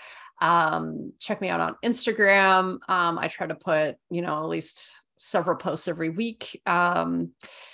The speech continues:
mostly about physical training and then some about climbing training. Um, and then I have two books. I have Simple Strength, which is a guide to body weight training for outdoor athletes. And then I have,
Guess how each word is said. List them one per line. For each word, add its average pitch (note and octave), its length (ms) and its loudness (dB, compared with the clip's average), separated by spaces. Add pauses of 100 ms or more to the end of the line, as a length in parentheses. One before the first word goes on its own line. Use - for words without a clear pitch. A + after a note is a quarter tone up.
(460)
mostly C4 480 6
about A#3 440 6 (640)
physical B3 400 2
training C4 480 -2 (120)
and G3 160 0
then F3+ 160 0
some F#3 640 2
about E3+ 280 0
climbing E3+ 360 -2
training. G#3 440 -2 (1000)
Um, F3 680 2 (100)
and G3+ 100 0
then F#3 140 2
I - 80 2
have F#3 560 6
two - 200 2
books. - 460 2
I G3+ 140 4
have G3 320 2
Simple C4 280 2
Strength, A#3 360 -4
which G3+ 180 -6
is G3 400 0
a G3+ 100 0
guide F3+ 420 2 (120)
to G3 140 -6
body F#3 280 2
weight F#3 160 0
training F#3 360 -4
for G3+ 160 0
outdoor F3+ 320 2
athletes. G#3 520 -4 (720)
And G3 180 2
then F#3+ 420 4
I F#3 160 2
have, E3+ 520 0